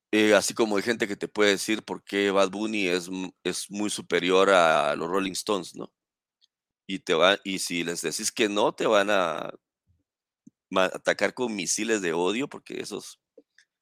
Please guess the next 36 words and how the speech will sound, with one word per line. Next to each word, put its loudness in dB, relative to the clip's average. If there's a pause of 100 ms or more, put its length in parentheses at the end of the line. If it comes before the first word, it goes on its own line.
esos -6
sí 0
son, -4 (640)
son, -8
son -6
serios -2
los, -16
los -12
temas -4
estos -8
de -6
odio -2
que -20
se, -18 (360)
que -12
se -2
maneja 0
la 2
gente. -4 (1400)
Me 0
recuerda 4
un -2
poco 0
aquella 0
caricatura 2
de 4
los -8
ochenta 2
de 0
Mazinger, -4
de -6
setenta -4
de -4
Mazinger -6
Z, -6
¿no? -12